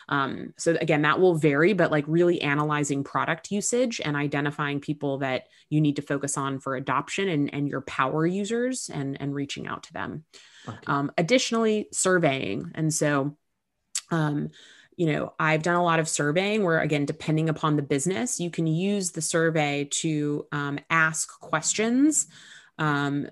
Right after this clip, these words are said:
Speaker 1: about whether a customer might have a particular pain point that a different product or service of yours could serve,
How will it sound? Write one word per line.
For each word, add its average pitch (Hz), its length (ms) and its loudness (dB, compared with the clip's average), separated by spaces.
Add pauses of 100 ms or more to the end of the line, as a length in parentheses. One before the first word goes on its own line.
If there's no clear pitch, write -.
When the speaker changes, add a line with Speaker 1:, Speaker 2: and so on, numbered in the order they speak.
(160)
Speaker 1:
about 156 400 2
whether 151 340 2
a 151 40 0
customer 156 520 -2
might 143 220 -2
have 156 140 0
a 151 40 -2
particular 151 520 -6
pain 143 320 0
point 214 380 -4 (200)
that 160 140 4
a 151 60 2
different 147 480 -2
product 143 400 -4
or 131 60 -4
service 143 420 -4
of 175 100 -6
yours 202 380 -4
could 143 220 -6
serve, - 480 -10